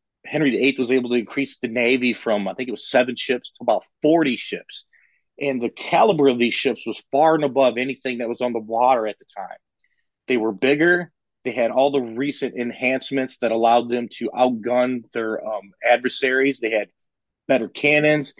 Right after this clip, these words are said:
They developed grape shot and other types of, of, uh, um, ammunition that didn't exist by others. They had gun ports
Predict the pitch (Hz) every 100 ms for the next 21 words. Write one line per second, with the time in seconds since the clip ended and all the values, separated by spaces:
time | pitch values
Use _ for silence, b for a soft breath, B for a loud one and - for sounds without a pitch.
0 | B - 120 123 110 117 107 - 113 127
1 | 135 - 143 135 117 123 123 113 - 127
2 | 135 - 120 110 _ _ _ _ - 123
3 | 117 110 107 101 101 - 117 110 - 127
4 | 131 120 117 123 135 - 131 113 113 123
5 | 123 104 107 123 - 110 101 127 131 139
6 | 135 - _ - 120 104 127 156 170 -
7 | 120 110